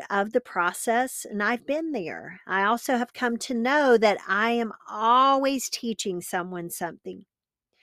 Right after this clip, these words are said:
And as a yoga teacher, whether I am the one leading the class or not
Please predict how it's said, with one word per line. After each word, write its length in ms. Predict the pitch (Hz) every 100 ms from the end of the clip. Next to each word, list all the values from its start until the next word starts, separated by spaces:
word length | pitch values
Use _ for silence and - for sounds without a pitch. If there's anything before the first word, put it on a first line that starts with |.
| - - - -
And 120 | 196
as 160 | 190
a 60 | 226
yoga 320 | 196 214 226
teacher, 420 | 240 262 240 254
whether 340 | 202 202 196 196
I 360 | 175 180 180
am 160 | 214 214
the 120 | 190
one 480 | 180 190 185 180 170
leading 440 | 175 180 208 254
the 80 | 254
class 520 | 254 - 254 262 254
or 100 | 262
not 340 | 240 247 277